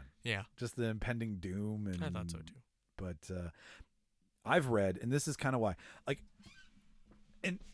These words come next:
Speaker 2: and I meant to get back to, uh, I will still watch the second episode 'cause I thought it was fun.
Speaker 1: Yeah, do it.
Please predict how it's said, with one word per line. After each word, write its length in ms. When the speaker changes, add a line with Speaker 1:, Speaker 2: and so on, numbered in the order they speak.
Speaker 2:
and 80
I 60
meant 220
to 100
get 200
back 340
to, 440
uh, 400
I 100
will 140
still 180
watch 240
the 60
second 240
episode 300
'cause 140
I 60
thought 160
it 40
was 120
fun. 180
Speaker 1:
Yeah, 180
do 140
it. 80